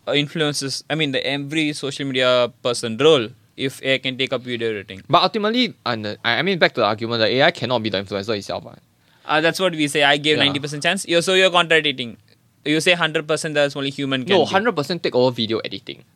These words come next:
Speaker 1: I'm, I'm asking for whole, as a whole.
Speaker 2: Uh, in terms of the whole job scope, ah, I
Speaker 1: Yeah.
Speaker 2: mean, you can't define because every single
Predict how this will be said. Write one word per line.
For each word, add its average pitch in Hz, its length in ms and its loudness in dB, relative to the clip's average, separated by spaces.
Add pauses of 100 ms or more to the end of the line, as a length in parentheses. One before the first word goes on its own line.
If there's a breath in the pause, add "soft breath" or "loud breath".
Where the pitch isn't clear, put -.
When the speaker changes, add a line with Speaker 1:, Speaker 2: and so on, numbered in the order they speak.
(140)
Speaker 1:
I'm, 165 200 2
I'm 165 160 2
asking 170 220 -2
for 147 140 -2
whole, 120 240 0 (320)
as 143 120 -2
a 139 60 0
whole. 117 220 -4 (580)
Speaker 2:
Uh, 151 220 -4
in 175 100 -6
terms 247 180 0
of 143 120 0
the 117 60 2
whole 135 180 -4
job 120 160 0
scope, 98 240 -6
ah, 71 180 -8 (180)
I - 100 4
Speaker 1:
Yeah. 277 100 6
Speaker 2:
mean, 262 100 2
you 202 80 0
can't 220 240 0
define 123 520 0
because 165 360 0
every 131 220 2
single 110 640 0